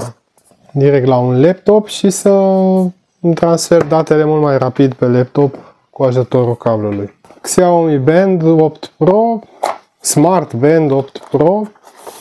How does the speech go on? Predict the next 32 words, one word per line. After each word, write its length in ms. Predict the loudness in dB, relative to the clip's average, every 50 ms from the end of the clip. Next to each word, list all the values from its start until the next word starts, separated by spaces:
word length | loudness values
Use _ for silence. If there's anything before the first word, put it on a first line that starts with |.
| -20 -20 -20 -20 -20 -20 -20 _ _ 0
Uh, 360 | 2 2 4 4 2 2 0 -2 -2 -2 0 0
o 40 | 0
știm 360 | 0 0 0 0 0 2 0
cu 120 | 0 -2 -2
toții 380 | -2 0 -2 -2 0 0 -2
banda, 460 | 0 0 0 0 0 0 2 2 2
dar 240 | 2 2 0 0 0
a 100 | 0 0
mai 220 | 2 2 2 2 2
evoluat 540 | 2 2 2 2 2 2 0 0 -2 -2
un 120 | -2 -4 0
pic, 240 | 0 0 0 2 2
în 120 | 0 0
sensul 340 | 0 0 -2 0 0 -2 -4
că 340 | -2 0 0 0 0 0 -2 -4 -4 -4 -2
este 400 | 0 2 2 2 2 0 -4 -6 -6 -6
ecranul 340 | -4 -4 -2 -2 -2 -2
un 80 | -2 0
pic 160 | 0 2 2
mai 180 | 2 2 0 0
mare, 280 | 0 0 0 0 0
unu 240 | 0 0 2 2 2
virgulă 400 | 2 2 0 0 0 0 -2 -2
șapte. 640 | -2 -2 -2 0 0 -2 -2 -2 -2 -2 -2 -2 -6 _ _ _ _ -18 -18 -18 -14 _
Bateria 680 | -2 0 0 0 0 0 0 0 2 4 2 2 2 2
este 300 | 2 0 0 0 -2 -2
și 140 | -2 0 0
ea 80 | 0
un 100 | 0 0
pic 160 | 0 0 0
mai 160 | 0 0 -2 0
mare. 520 | 0 2 2 2 0 0 -2 -4 -6 -8